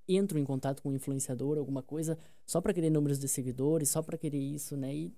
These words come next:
o foco mesmo é em questão de, de vender, né? De vendas em si. É igual quando você fala em,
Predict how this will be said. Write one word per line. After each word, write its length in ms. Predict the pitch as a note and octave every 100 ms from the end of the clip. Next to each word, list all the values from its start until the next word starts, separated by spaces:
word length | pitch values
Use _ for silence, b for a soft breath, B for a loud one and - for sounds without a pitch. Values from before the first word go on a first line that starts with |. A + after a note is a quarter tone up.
| E3
o 220 | G#3 G#3+
foco 340 | - A3+ A#3
mesmo 400 | A3 G#3+ A#3 A#3
é 80 | A3
em 80 | G#3
questão 500 | G#3 G3+ G3+ G3+ A3
de, 320 | G#3 G3+ G3+
de 160 | F3+ G#3
vender, 580 | F#3+ A#3+ G#3+ C3+ A#2+ B2
né? 160 | B2 - b b b b
De 120 | C3+
vendas 520 | C#3 C3+ D#3 B2+ A2 A2
em 80 |
si. 300 | A2+ - B2 - b b -
É 80 |
igual 400 | B2+ C3 C3 C#3
quando 160 | C#3 D3+
você 160 | C#3+ D#3
fala 420 | - C#3 C#3+ C#3+
em, 400 | C#3+ C#3+ C#3